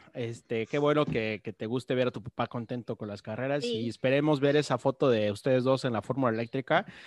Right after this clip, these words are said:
Speaker 1: A toda la bandita que nos escucha, meta presión para que Billy se rife y lleve a Barbie a las carreras eléctricas, que no hay ruido, ¿va?
Speaker 2: Sí.
Speaker 1: Oye, Barbie, ¿algún mensaje que
Speaker 2: Mande.
Speaker 1: quieras des-, decirle a todos los que nos escuchan,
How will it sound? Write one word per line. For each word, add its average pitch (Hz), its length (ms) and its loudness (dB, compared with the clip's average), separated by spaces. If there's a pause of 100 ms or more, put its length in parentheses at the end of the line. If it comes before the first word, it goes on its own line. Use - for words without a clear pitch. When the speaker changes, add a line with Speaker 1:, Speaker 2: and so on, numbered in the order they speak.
(280)
Speaker 1:
A 123 100 2
toda 165 240 8
la 156 100 8
bandita 139 380 4
que 151 100 0
nos 113 140 0
escucha, 165 480 0
meta 156 320 -4
presión 151 360 -2
para 151 180 2
que 123 100 -2
Billy 139 220 2
se 127 140 0
rife 127 280 0
y 123 40 2
lleve 131 180 2
a 120 40 4
Barbie 127 340 2
a 101 100 0
las 101 160 -4
carreras 120 400 -2
eléctricas, 113 480 -6
que 117 100 -8
no 113 80 0
hay 120 80 4
ruido, 113 280 2
¿va? 139 180 4
Speaker 2:
Sí. 339 640 -2 (480)
Speaker 1:
Oye, 165 180 6
Barbie, 180 240 8
¿algún 196 200 6
mensaje 202 320 2
que 190 80 6
Speaker 2:
Mande. 311 100 4
Speaker 1:
quieras 196 200 4
des-, 160 220 2 (140)
decirle 160 420 2
a 165 100 4
todos 180 140 4
los 170 100 2
que 165 80 -4
nos 131 120 -2
escuchan, 165 580 0